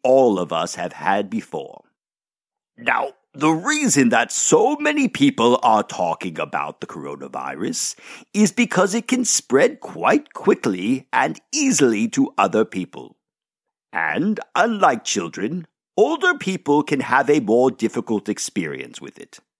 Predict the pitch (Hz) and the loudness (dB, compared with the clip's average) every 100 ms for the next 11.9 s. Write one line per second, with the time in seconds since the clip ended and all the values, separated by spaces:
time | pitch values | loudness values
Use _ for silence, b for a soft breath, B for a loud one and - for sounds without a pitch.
0 | _ _ _ 151 - - 277 349 262 220 | _ _ _ -4 -2 -4 -2 -2 0 0
1 | 208 - - 160 113 - 87 71 - _ | 0 -2 0 0 0 -4 -8 -8 -16 _
2 | _ _ _ _ _ - 180 170 202 185 | _ _ _ _ _ -6 -4 -2 2 2
3 | 123 - - b b - 320 - 359 180 | 0 -2 -6 b b -4 -4 0 2 4
4 | 156 180 185 190 143 226 - - 143 - | 4 2 2 4 6 4 2 0 0 0
5 | 311 _ 139 208 349 339 156 127 311 _ | -8 _ -6 0 0 -2 0 0 0 _
6 | - 151 160 - 147 131 131 110 104 98 | 0 2 2 0 -2 0 2 4 4 2
7 | 98 87 92 90 - - _ b b _ | 0 0 -2 -2 -8 -18 _ b b _
8 | - 78 82 85 - - _ _ _ 185 | -12 -6 -4 -4 -8 -16 _ _ _ -2
9 | 185 - 285 320 269 349 - - 208 147 | 0 -2 -2 -2 -2 0 2 4 4 4
10 | 156 120 156 - - 107 107 127 - 156 | 4 4 0 -2 0 0 2 -2 -2 -4
11 | 165 - 226 254 98 65 - - | -4 2 2 4 -2 -2 -18 -20